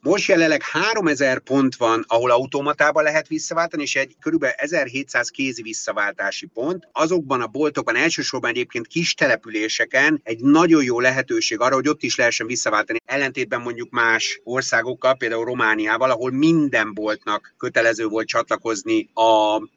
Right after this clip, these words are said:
visszaváltási rendszerhez. Magyarországon csak a legnagyobb boltoknak kötelező, a kisebb boltok maguk dönthetik el, de azt látjuk egyébként, hogy mondjuk egy kis településen, hogyha két bolt van, és az egyikben lehetőség van erre a kézi visszaváltásra, akkor jellemzően azért a vásárlók szeretik azt a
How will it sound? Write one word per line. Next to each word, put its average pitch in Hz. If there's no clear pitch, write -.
visszaváltási 113
rendszerhez. 160
Magyarországon 160
csak -
a 131
legnagyobb 147
boltoknak 113
kötelező, 113
a -
kisebb 180
boltok 151
maguk 143
dönthetik 107
el, 151
de 123
azt 170
látjuk 139
egyébként, 160
hogy 123
mondjuk 110
egy 120
kis 165
településen, 120
hogyha 131
két 175
bolt 127
van, 107
és 104
az 110
egyikben 139
lehetőség 131
van 117
erre 117
a 120
kézi 127
visszaváltásra, 131
akkor 151
jellemzően 139
azért 123
a 120
vásárlók 135
szeretik 147
azt 123
a 113